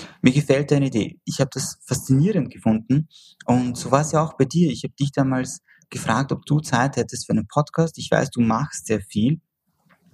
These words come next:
und du hast einfach gesagt, „Ja, klar, machen wir.“ Und nicht nur, dass du mir einen Termin angeboten hast, du hast mir sogar zwei Termine angeboten. Und obwohl dazwischen die Meldung kam, dass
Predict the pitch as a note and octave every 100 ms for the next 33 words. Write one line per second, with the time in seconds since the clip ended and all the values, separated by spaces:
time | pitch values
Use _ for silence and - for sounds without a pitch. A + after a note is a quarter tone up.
0 | - - B2 A#2+ - - B2+ - A#2 A#2+
1 | C#3+ - C#3+ C3+ C3 D#3 D3+ _ _ _
2 | _ - D3+ D#3 C#3 D3+ B2+ G#2 F#2+ -
3 | - - - - - A#2+ B2 B2 - _
4 | C#3 D#3 - D#3+ - C3+ C3 B2+ - -
5 | A#2 C#3 C#3 C#3+ C#3+ B2+ D3 C#3 C3 C3
6 | C#3+ D3+ - B2+ A#2+ B2 A#2+ A2 - G#2+
7 | C#3 - B2 A#2+ A#2 G2+ G#2+ G#2+ - G#2
8 | - B2+ D3 A2 G#2 - C3 E3 D#3 -
9 | C#3+ C#3+ B2 A2+ G#2 A2 A#2 A2+ - G#2+
10 | G2 F#2 F#2 -